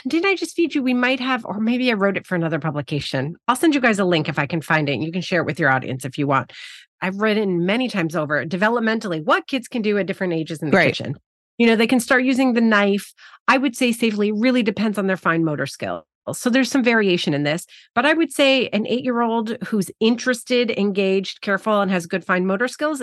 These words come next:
Speaker 1: yeah, give them a chef's knife. There are kids' versions, or give them a small one, an eight inch, depends on how big they are, how large their hand is. So you can teach along the way.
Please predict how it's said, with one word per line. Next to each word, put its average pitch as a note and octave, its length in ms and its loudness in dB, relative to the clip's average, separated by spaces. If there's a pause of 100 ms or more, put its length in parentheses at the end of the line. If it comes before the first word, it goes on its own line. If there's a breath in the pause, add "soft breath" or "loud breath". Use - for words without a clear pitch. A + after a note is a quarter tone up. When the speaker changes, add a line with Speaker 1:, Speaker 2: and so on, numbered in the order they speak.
Speaker 1:
yeah, A3 360 2
give G#3+ 220 -6
them D4+ 160 4
a D#4+ 360 0
chef's - 320 -4
knife. C3+ 260 -2 (360 soft breath)
There G#3+ 120 4
are A#3 60 2
kids' A#3 280 -2
versions, E3+ 580 0
or F#3+ 100 0
give F#3+ 180 -2
them G#3+ 140 0
a A3 60 -2
small A#3+ 260 2
one, D3+ 220 0
an F3+ 100 -2
eight G3 160 0
inch, D3+ 340 -4
depends F3+ 440 -2
on E3+ 240 2 (240 loud breath)
how F#3 180 2
big F3 200 0
they E3+ 120 2
are, D#3 140 6
how D3 160 2
large C#3+ 320 -4
their B2 100 0
hand C3+ 260 -2
is. - 160 -14 (500 loud breath)
So - 120 2
you C#4 160 6
can D#4+ 160 4
teach E4 220 4
along A3+ 300 6
the F#3 60 4
way. - 240 2